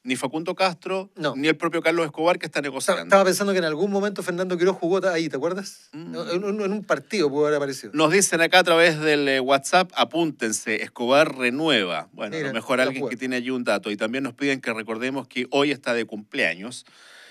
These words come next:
Speaker 1: Eh, a ver, mira, ¿quién va a jugar? A ver, entonces usted, como siempre, allí con el teléfono, eh, con volumen.
Speaker 2: Lo aplasté.
Speaker 1: No dejen de saludar a este joven de sesenta y dos años. ¿Sabes quién es?
Speaker 2: A ver.
Speaker 1: Michael Stipe,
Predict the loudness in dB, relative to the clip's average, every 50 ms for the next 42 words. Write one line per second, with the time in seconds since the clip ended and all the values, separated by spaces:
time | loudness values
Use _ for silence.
0 | -20 -20 _ -20 -10 -4 -2 -2 -2 -4 -6 _ _ _ -20 -20 -20 -20 _ _
1 | _ _ -8 -4 -4 -2 -2 0 -2 -2 -2 -6 _ -20 -20 -20 _ -8 -6 -2
2 | -2 -2 -2 -2 -2 -2 -2 -2 -2 -4 -2 0 0 0 -2 -2 -4 -4 -2 0
3 | 0 0 -2 -4 -4 -6 -6 -6 -6 -6 -6 -6 -4 -2 -2 -2 -2 -2 -2 -2
4 | -2 0 0 0 0 0 0 -2 0 -2 -2 -2 -2 -2 -4 -4 -4 -4 -4 -4
5 | -4 -4 -2 -2 0 0 -2 -2 -2 -2 -2 -2 -2 -4 -4 -6 -12 -12 _ -6
6 | -4 -2 0 0 0 0 -2 -4 -8 -6 -2 -2 0 0 -2 -4 -4 -2 4 8
7 | 8 8 8 8 8 6 6 4 2 0 2 0 -2 0 0 0 0 4 4 6
8 | 6 6 6 4 4 4 4 4 2 0 -4 -8 -2 0 2 2 2 2 0 0
9 | -2 -2 -2 -4 -4 -2 -2 -2 2 2 2 2 2 0 -2 -2 0 0 -2 -2
10 | -2 -6 -10 -14 -14 -14 -8 -8 -6 -6 -6 -10 -12 -12 -10 -10 -10 -12 -14 -14
11 | -14 -12 -10 -10 -10 -6 0 2 2 2 2 0 -4 -6 -6 -4 -4 -4 -4 -4
12 | -8